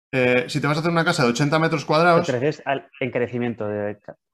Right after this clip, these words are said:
Speaker 1: eh, al ca-, encarecimiento o, fíjate, cómo se repercute? Eh, yo diría, si te vas a hacer una casa de ochenta metros cuadrados,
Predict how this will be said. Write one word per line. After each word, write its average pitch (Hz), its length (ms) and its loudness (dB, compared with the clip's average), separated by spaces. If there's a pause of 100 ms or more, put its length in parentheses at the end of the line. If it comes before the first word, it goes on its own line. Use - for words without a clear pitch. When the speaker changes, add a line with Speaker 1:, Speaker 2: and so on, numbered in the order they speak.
(180)
Speaker 1:
eh, 165 160 -2
al 180 160 4
ca-, 175 120 2
encarecimiento 190 680 2
o, 170 140 6
fíjate, 165 280 0
cómo 196 160 2
se 196 100 0
repercute? 123 600 0 (320)
Eh, 151 280 0
yo 180 120 4
diría, 160 460 2
si - 140 -6
te 170 80 0
vas 185 120 2
a 220 60 -2
hacer 226 120 0
una 196 140 2
casa 151 160 0
de 127 80 4
ochenta 170 240 0
metros 170 260 -2
cuadrados, 190 640 0